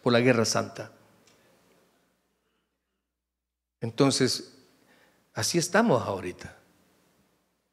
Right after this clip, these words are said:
¿Y, y qué debe de provocar en nosotros? Más oración, hermano. Encomendarnos a Dios todos los días. Que mañana no sabemos si vamos a amanecer.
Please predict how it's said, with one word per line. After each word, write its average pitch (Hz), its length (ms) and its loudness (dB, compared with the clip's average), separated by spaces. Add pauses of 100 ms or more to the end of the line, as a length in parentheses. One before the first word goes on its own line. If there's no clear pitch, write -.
(540)
¿Y, 135 240 -6
y 127 60 -4
qué 165 160 0
debe 185 220 6
de 156 100 6
provocar 143 460 2
en 156 80 0
nosotros? 123 480 -4 (400)
Más 95 180 0
oración, 113 480 -4
hermano. 120 340 -12 (2750)
Encomendarnos 110 680 0
a 110 60 0
Dios 113 220 0
todos 110 200 0
los 98 120 -8
días. 104 340 -12 (1500)
Que 113 100 -8
mañana 98 340 -4
no 127 120 -2
sabemos 120 360 0
si 107 60 -2
vamos 107 220 -2
a - 20 -8
amanecer. 101 500 -8